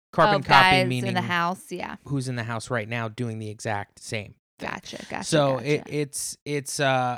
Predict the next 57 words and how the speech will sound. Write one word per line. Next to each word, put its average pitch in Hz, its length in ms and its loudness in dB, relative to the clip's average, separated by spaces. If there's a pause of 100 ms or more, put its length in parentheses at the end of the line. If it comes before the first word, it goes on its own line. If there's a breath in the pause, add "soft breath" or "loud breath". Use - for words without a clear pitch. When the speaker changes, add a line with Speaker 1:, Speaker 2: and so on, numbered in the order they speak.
Speaker 1:
it's 139 220 -10
a 147 60 -6
little 170 220 -6
disheartening 139 600 -2
to 131 120 -8
know 120 260 -2
that, 113 180 -4
yes, 117 460 -4
in 117 160 -10
fact, 110 480 -6 (500 soft breath)
N-, 127 220 -4
Aneesa, 123 260 -4
you're 120 140 -2
going 117 280 -2
to 107 60 -4
have 104 200 -4
to 107 100 -4
watch 101 320 -10
this. 104 260 -10 (240 loud breath)
And 147 120 -2
also, 214 240 0
you're 131 80 -4
gonna 135 140 -2
have 127 120 -4
to 135 80 -4
report 120 420 -4
back 120 240 -4
on 104 200 -8
it - 100 -18
because 113 240 -10
you're 113 100 -4
gonna 113 140 -2
be 110 120 -2
on 107 80 -6
the 107 60 -8
Challenge 120 380 -6
<laughs> - 20 -10
podcast. - 720 -2 (420 loud breath)
But 196 120 0
you 202 100 0
do 202 160 0
get 165 240 0
your 135 80 2
final 117 340 -4
say. - 320 -10
I'm 139 220 -6
actually 139 300 -6
pretty 117 260 -6
interested 110 400 -10
in 104 60 -14
hearing 107 260 -10
what 107 160 -14
they 107 120 -12
have 107 180 -12
to 113 80 -20
say 107 220 -12
about 107 360 -14